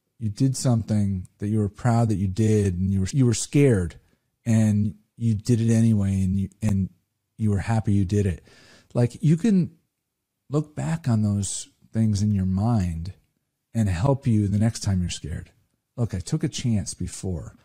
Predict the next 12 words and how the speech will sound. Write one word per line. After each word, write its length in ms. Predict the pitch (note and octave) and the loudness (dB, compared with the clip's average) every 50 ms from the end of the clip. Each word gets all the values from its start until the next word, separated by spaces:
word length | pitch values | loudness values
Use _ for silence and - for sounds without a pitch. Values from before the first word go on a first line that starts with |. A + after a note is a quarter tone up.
| _ _ _ _ _ _ _ - | _ _ _ _ _ _ _ -2
you 80 | B2+ A#2+ | 0 0
know, 160 | A2+ A2 - | 2 0 0
and 180 | - C3+ C3 A2 - - _ _ _ | 0 0 0 0 -4 -10 _ _ _
maybe, 440 | - C3+ D3 C#3+ C#3 C3 C3 A2 - _ _ _ _ _ - | 2 2 4 4 4 2 2 0 -4 _ _ _ _ _ -2
you 220 | C3+ B2+ A#2+ A2+ | 0 2 2 2
know, 60 | G#2+ | 2
y-, 220 | G#2 G#2 A2 A2+ - - _ _ _ _ _ - | 2 0 -2 -4 -6 -10 _ _ _ _ _ -10
the 80 | G#2+ | -6
chances 400 | G2+ - C#3 D#3+ E3 D#3 D3 B2 | -2 0 2 2 2 2 0 -2
that 100 | - A#2+ | -2 0
you 200 | G2+ G#2 C3 E3 D#3+ | 2 2 2 2 2
took 400 | - - G2+ G2 G2 - _ | 0 -2 -2 -2 -2 -4 _